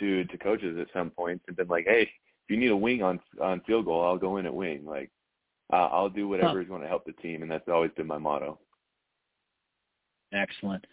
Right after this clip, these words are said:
Speaker 2: How about this one? Uh, y-, you know, you're, you're about to get the ball, you're about to boot it. W-, what's your favorite type of punt to execute? I mean,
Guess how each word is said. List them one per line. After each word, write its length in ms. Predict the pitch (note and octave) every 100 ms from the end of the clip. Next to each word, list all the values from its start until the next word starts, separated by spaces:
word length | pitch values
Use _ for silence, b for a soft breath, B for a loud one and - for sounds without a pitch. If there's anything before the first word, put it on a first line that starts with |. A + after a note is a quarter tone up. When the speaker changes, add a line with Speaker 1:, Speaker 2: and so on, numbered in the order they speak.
| B B
Speaker 2:
How 80 | -
about 180 | G3 E3+
this 160 | G#3 G3+
one? 260 | E3+ C#3 A#2+
Uh, 360 | C#3 D3 C#3+ D3 _
y-, 140 | F3 - -
you 180 | - G3
know, 180 | F3+ E3
you're, 220 | E3 F3 D#3+ E3+ D#3
you're 220 | F#3 F#3+
about 300 | F3 G#3 G#3
to 80 | F3+
get 180 | G3
the 80 | F3
ball, 380 | D#3+ F#3 F#3 F3+
you're 120 | E3
about 280 | D#3 F3 F3
to 60 | D#3
boot 300 | D#3+ F#3 F3
it. 160 | E3 - _
W-, 240 | E3 F#3+ F#3
what's 340 | F#3+ B3 B3+
your 160 | G#3 F3+ - _ G3
favorite 440 | G#3 G#3 G3 E3 _ _ - -
type 200 | F3+ D#3+
of 120 | C#3+ -
punt 160 | D#3+ D3
to 120 | C#3+
execute? 480 | D3 - B2+ B2+ A2+
I 60 |
mean, 160 | C#3